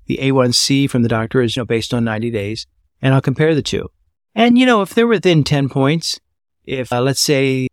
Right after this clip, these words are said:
on the A one C scale, uh, the doctor says I'm at five point eight, and this one says I'm at five point three or five point four,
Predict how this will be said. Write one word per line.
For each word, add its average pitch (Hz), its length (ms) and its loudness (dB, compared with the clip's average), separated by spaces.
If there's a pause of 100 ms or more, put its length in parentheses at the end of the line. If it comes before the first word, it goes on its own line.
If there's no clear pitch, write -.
on 127 120 -2
the 127 120 0
A 135 60 2
one 131 200 2
C 143 200 2
scale, 120 480 -2
uh, 107 100 -4
the 110 100 -4
doctor 127 360 -2
says 120 300 -2
I'm 110 160 -2
at - 140 -8
five 110 240 -4
point 110 220 -8
eight, 160 580 0
and 107 180 -4
this 131 220 0
one 123 140 0
says 120 360 -4
I'm 107 160 -4
at 101 240 -8
five 113 340 -8
point 104 360 -10
three 160 440 -2
or 120 60 0
five 113 280 -4
point 107 300 -10
four, 156 520 2